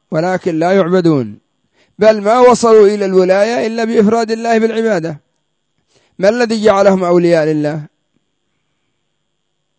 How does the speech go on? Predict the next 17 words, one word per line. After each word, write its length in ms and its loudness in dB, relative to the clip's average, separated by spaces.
هل 160 -4
الذي 360 -2
جعلهم 400 0
أولياء 380 0
لله 260 -4
أنهم 260 -4
كانوا 280 -4
ينذرون 340 -2
للمقبورين 760 -2
ويذبحون 500 -4
لهم 320 -4
ويدعونهم؟ 1200 -2
لا، 260 -6
لو 160 0
كانوا 300 0
ها-، 540 -4
هكذا 440 -4